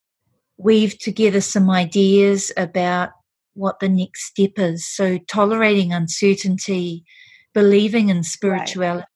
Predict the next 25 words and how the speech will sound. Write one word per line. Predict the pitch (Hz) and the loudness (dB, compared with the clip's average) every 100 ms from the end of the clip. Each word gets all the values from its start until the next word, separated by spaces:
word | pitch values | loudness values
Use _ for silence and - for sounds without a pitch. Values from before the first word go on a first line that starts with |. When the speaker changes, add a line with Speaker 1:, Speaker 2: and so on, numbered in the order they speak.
| _ _ _ | _ _ _
Speaker 1:
and | - 214 208 | 0 2 2
relationship, | 190 185 180 180 - 180 165 196 170 _ _ _ _ _ _ | 2 0 0 0 -2 -4 -4 -6 -8 _ _ _ _ _ _
and | - 196 185 | 0 0 2
valuing | 170 196 208 233 226 214 202 196 190 - _ | 2 2 4 2 2 4 4 2 0 -6 _
our | 190 180 180 170 _ _ _ _ | -6 -4 -4 -8 _ _ _ _
connection | - 202 202 196 - 208 185 170 | 0 2 2 0 -2 0 0 -4
to | - | -8
story, | 180 - - 208 196 185 165 160 165 _ _ _ | -8 -8 -4 0 0 -2 -6 -8 -14 _ _ _
our | 208 185 | -6 -4
connection | - 208 214 - 226 196 | 0 0 0 0 0 0
to | 196 220 202 - | 0 -2 -2 -2
our | 185 180 | -2 -4
creation | - - 196 180 196 - 226 202 | -4 -2 2 2 0 0 0 0
story, | - 196 175 165 160 165 165 _ _ _ - | -4 -4 -2 -4 -6 -8 -12 _ _ _ -8
strengthens | - - 226 226 - 220 208 208 - - | -2 2 2 0 -2 0 0 -2 -6 -6
our | 196 196 190 190 | 0 2 2 2
connection | 185 208 196 196 - 190 170 | 0 0 0 0 -2 -4 -4
to | - 196 | -4 -6
each | 175 - | -4 0
other, | 196 202 269 311 - - - - - | 2 2 -2 -6 -10 -20 -20 -20 -2
and | 202 196 | 2 4
then | 202 | 2
creates | 196 220 196 180 - | 0 0 2 0 -4
a | 196 | -8
space | - - 240 233 233 - - | -8 -4 2 2 0 -4 -14